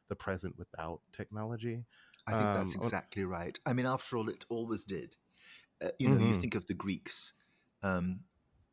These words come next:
Speaker 2: you think of William Shakespeare, you know, they were performed in daylight.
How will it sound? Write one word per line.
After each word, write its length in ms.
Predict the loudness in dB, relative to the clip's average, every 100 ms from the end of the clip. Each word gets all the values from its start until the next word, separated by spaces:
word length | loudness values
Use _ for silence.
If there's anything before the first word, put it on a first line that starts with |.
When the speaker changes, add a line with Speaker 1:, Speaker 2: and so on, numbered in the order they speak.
| -4
Speaker 2:
you 120 | -4
think 200 | -2 -4
of 100 | -4
William 240 | -4 -2 -2
Shakespeare, 640 | -4 -4 -6 -4 -4 -6 _ _ -20 -8
you 100 | -2
know, 100 | 0
they 100 | 2
were 140 | 0
performed 460 | -2 -6 -4 -2 -2
in 100 | -2
daylight. 580 | 0 -2 -6 -10 -14